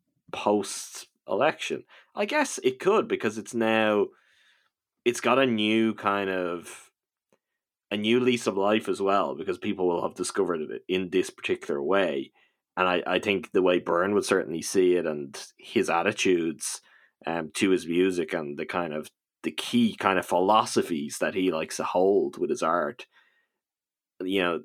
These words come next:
they're universal. They're not tied to any one person, any one country also, I think is key to say. Like, American Utopia, it may have America in the title, but I, I do think it is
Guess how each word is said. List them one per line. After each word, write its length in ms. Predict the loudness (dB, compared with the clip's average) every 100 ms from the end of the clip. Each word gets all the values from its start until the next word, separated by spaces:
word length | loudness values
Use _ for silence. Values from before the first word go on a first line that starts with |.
| 0
they're 260 | 4 6 6
universal. 640 | 6 6 4 2 2 -2
They're 160 | 2 4
not 160 | 2
tied 140 | 2 0
to 120 | 0
any 240 | 0 2
one 220 | 2 0 -2
person, 500 | 0 0 0 -4 -6
any 380 | -4 -2 -2
one 260 | 0 -2 -4 -6
country 640 | -6 -2 0 0 0 0
also, 500 | 2 2 2 -2 -2
I 60 | -4
think 180 | -8
is 140 | -12 -12
key 440 | -4 -2 -2 -6 -12 -20 _ _ -10
to 100 | -2
say. 280 | 2 2
Like, 180 | -2 -6
American 380 | -2 0 0 -2
Utopia, 580 | -4 0 0 2 -2 -4 -4
it 60 |
may 180 | -4 -2
have 140 | 0 -2
America 560 | -4 2 2 2 0
in 140 | -4 -4
the 80 |
title, 460 | -2 0 0 -2 -10
but 180 | -10 -10
I, 180 | -6 -8
I 60 |
do 200 | -6 -6
think 220 | -6 -6
it 80 | -4
is 420 | -4 -6 -10 -12